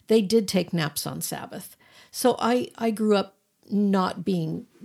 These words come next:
guilt-stricken if I took a nap on the Sabbath. But I do remember early in, um, <laughs> early in my marriage, visiting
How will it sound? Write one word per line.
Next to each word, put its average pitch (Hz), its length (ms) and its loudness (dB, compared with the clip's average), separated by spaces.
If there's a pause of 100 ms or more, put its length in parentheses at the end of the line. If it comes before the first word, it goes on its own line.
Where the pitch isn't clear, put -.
(120)
guilt-stricken - 760 0
if - 160 -10
I 170 40 -2
took 165 220 -8
a 160 60 -4
nap 160 260 -6
on 160 140 -8
the 180 80 -6
Sabbath. - 500 -8
But - 160 -8
I 220 120 -6
do 277 260 -10
remember 311 560 -8
early 240 300 -6
in, 226 380 -6
um, 202 280 -4 (520)
<laughs> - 460 -12
early 220 300 -2
in 180 160 -2
my 165 100 -4
marriage, 208 640 -6 (320)
visiting 196 540 -2